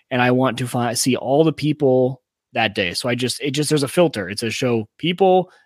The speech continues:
this date," and then, then here's just all the clips. And it is, like, so drop dead simple in the I O S app, and I don't see a bunch of garbage. Is it that, is it that simple on the Blue Iris app to just be able to say, "Just show me all the people," or "Just show me all the,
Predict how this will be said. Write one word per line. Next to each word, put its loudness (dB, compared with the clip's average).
this -2
date," 4
and -4
then, 0
then -2
here's -2
just -6
all -6
the -8
clips. -12
And -8
it 2
is, -2
like, -4
so 2
drop 2
dead 2
simple -4
in 4
the 6
I 2
O 2
S -2
app, -4
and -4
I -2
don't -4
see -2
a 2
bunch -4
of -8
garbage. -4
Is 0
it 2
that, 2
is 0
it 2
that 0
simple 2
on -2
the 4
Blue 4
Iris 2
app 0
to -4
just -6
be 2
able 6
to 2
say, 2
"Just -2
show 4
me 4
all 4
the -2
people," -2
or 2
"Just -2
show 2
me 4
all 2
the, 0